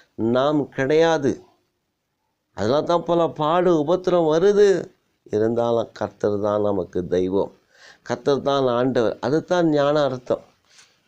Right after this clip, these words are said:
ஏன்னா பரதேசினா யாரும் இல்ல, இல்ல, தேவை இல்ல, நமக்கு கர்த்தர் இருக்கிறார், அவ்வளவுதான். அந்த இடத்துல நமக்கு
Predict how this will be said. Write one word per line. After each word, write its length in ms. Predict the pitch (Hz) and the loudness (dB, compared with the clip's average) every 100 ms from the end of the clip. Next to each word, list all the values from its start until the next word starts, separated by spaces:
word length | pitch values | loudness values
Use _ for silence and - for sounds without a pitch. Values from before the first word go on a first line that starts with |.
| _ _ _ | _ _ _
ஏன்னா 300 | 104 123 151 151 | -2 0 0 -2
பரதேசினா 1000 | 135 160 185 180 190 190 185 165 110 52 - _ _ _ _ _ _ _ | -2 2 2 2 0 2 4 2 0 -4 -8 _ _ _ _ _ _ _
யாரும் 480 | - 92 110 165 202 | -8 -4 0 2 4
இல்ல, 600 | 202 180 175 170 107 73 - | 4 4 2 2 2 0 -6
இல்ல, 520 | 82 95 110 110 - _ | -6 -2 0 0 -4 _
தேவை 420 | - 107 113 104 95 | -4 -2 0 2 0
இல்ல, 300 | 101 98 - _ _ _ _ | 0 -4 -6 _ _ _ _
நமக்கு 600 | 95 110 180 208 247 247 | -4 0 2 0 -2 -2
கர்த்தர் 360 | 190 185 190 | -6 -4 -2
இருக்கிறார், 360 | 165 147 135 - - _ | 0 0 -2 -4 -12 _
அவ்வளவுதான். 540 | 87 104 107 104 117 - - - _ _ | -4 0 2 2 0 -4 -12 -20 _ _
அந்த 340 | - 107 107 | -4 0 2
இடத்துல 240 | 104 120 117 | 0 0 0
நமக்கு 340 | 107 98 90 | 0 0 -4